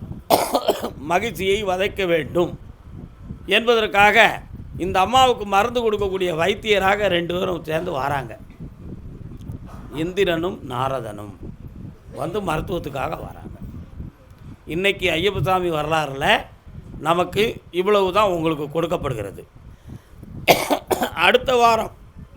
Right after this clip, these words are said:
பௌர்ணமி அன்னைக்கு இந்த சர்க்கத்திலிருந்து தொடங்கி சாமி வனவாசம் போறது வரை, அதுக்கு அடுத்த வாரம் வனவாசத்துக்கு பிறகு பந்தளத்து ராஜா என்ன ஆனாரு,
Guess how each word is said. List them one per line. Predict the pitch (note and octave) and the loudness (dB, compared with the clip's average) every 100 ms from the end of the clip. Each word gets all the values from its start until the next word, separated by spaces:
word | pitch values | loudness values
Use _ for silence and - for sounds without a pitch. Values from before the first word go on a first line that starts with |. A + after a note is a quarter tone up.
| - - - - - - - | -14 -12 -14 -14 -14 -16 0
பௌர்ணமி | D#3+ G#3 B3 A#3 G3+ | 4 6 4 4 4
அன்னைக்கு | F3+ F#3+ F#3+ G#3+ F3 - - - - | 4 2 -2 -6 -6 -10 -12 -12 -6
இந்த | F3 A#3+ B3 B3 G#3+ F3 - - | -2 0 4 6 6 4 -4 -2
சர்க்கத்திலிருந்து | G3+ G#3 B3+ B3 A3+ A3 G3+ E3 | 0 2 2 2 0 0 -2 -2
தொடங்கி | E3+ G3 F#3 A3+ D#4 - - - - | 0 0 -2 -4 -6 -10 -14 -14 -10
சாமி | - G3 B3+ B3+ | 2 4 4 4
வனவாசம் | G#3 G#3 C4 C4+ B3 A3+ | 2 4 6 6 4 0
போறது | F#3+ F3 D#3 | 0 0 0
வரை, | C3+ A#2 - - - - - - - - - | -4 -6 -12 -16 -16 -16 -16 -16 -16 -16 -6
அதுக்கு | - A3+ C#4+ - | 2 2 2 4
அடுத்த | B3+ A#3+ B3+ | 6 6 4
வாரம் | B3 A3+ G3+ F3 | 4 4 2 0
வனவாசத்துக்கு | F#3 B3+ C#4+ C#4 C4 A#3 A3+ | 4 6 6 4 2 -2 0
பிறகு | A3+ A3 G#3+ | 0 0 0
பந்தளத்து | F#3+ F#3+ C4 B3 | 0 2 2 2
ராஜா | A#3 G#3+ G#3 G3 | 2 2 2 2
என்ன | F3 F#3+ | 2 2
ஆனாரு, | F3 D#3+ C#3+ | 2 2 2